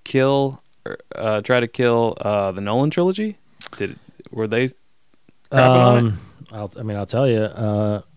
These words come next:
Speaker 2: so Bat-, Batman Begins. I don't think Batman Begins was that favorable. Maybe it was.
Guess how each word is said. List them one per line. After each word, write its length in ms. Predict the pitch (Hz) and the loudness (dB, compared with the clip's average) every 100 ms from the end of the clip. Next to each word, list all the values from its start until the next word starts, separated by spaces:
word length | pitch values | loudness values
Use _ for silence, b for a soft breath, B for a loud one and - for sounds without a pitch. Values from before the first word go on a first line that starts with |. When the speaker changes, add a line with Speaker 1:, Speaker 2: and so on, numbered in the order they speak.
| - - | -20 -12
Speaker 2:
so 220 | - 113 95 | -2 -2 2
Bat-, 280 | 120 131 - _ - | 2 0 -6 _ -6
Batman 540 | 117 131 131 127 127 | -2 0 2 2 4
Begins. 800 | 131 123 117 101 117 131 - - _ - - - - - - - _ _ _ - | 2 2 0 0 -2 -4 -6 -14 _ -20 -20 -20 -20 -20 -20 -20 _ _ _ -6
I 80 | 107 | -2
don't 140 | 120 | 0
think 260 | 139 107 - | 0 -2 -2
Batman 300 | 107 104 95 | -2 0 -2
Begins 400 | 87 95 98 87 | -6 -6 -6 -6
was 140 | 78 | -10
that 180 | 87 85 | -12 -12
favorable. 580 | - 90 87 85 87 87 | -12 -10 -10 -10 -10 -10
Maybe 220 | 90 90 90 | -12 -12 -12
it 100 | 87 | -10
was. 340 | 87 85 | -10 -12